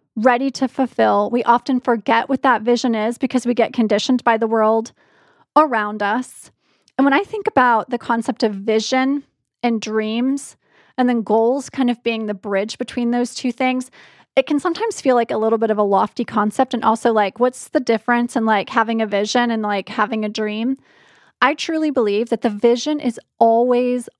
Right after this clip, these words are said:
always within you. It is that birth vision. The dream is the manifestation of that vision coming to life. And then between that, you start with the vision,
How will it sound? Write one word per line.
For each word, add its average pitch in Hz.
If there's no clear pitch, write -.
always 202
within 214
you. 202
It 240
is 247
that 262
birth 220
vision. 202
The 277
dream 247
is 240
the 247
manifestation 220
of 214
that 196
vision 220
coming 220
to -
life. 202
And 262
then 262
between 285
that, 208
you 262
start 277
with 269
the 247
vision, 214